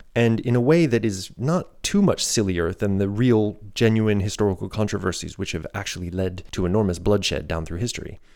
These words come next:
In fact, we're sort of caricaturing here some of the genuine claims that were made when Greco-Roman pagans attacked the new religion of Christianity, and then the Christians responded. But the point here is first and second order terminology.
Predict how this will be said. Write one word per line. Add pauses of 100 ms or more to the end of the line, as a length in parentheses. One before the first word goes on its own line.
(400)
In
fact,
we're
sort
of
caricaturing
here
some
of
the
genuine
claims
that
were
made (560)
when
Greco-Roman
pagans
attacked
the
new
religion
of
Christianity, (260)
and
then
the
Christians
responded. (460)
But
the
point
here
is
first
and
second
order
terminology.